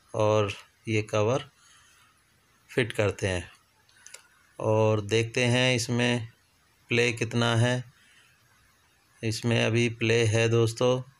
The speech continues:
देखिए इतना। तो इसमें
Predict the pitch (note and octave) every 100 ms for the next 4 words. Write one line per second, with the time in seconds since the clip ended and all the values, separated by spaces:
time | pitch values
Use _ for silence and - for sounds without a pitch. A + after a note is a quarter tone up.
0 | _ _ - A2 A2+ A#2 A2+ - _ A2
1 | A#2+ G#2+ G#2 - - - - - _ _
2 | - A#2+ A#2+ B2 A2+ A#2 B2 B2 B2 A2+